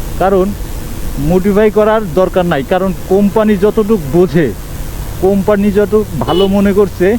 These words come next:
কোম্পানি ঠিক তেমনভাবে সুন্দরভাবে, যাতে করে আমাদের মতন পাবলিক, আমাদের মতন বাইকারটা বাইক কিনতে পারে,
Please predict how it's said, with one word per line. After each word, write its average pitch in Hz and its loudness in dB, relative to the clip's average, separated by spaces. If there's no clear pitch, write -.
কোম্পানি 202 2
ঠিক 233 4
তেমনভাবে 214 4
সুন্দরভাবে, 208 4
যাতে 190 0
করে 214 4
আমাদের 214 2
মতন 220 2
পাবলিক, 196 0
আমাদের 190 0
মতন 214 0
বাইকারটা 196 0
বাইক 190 2
কিনতে 226 4
পারে, 139 0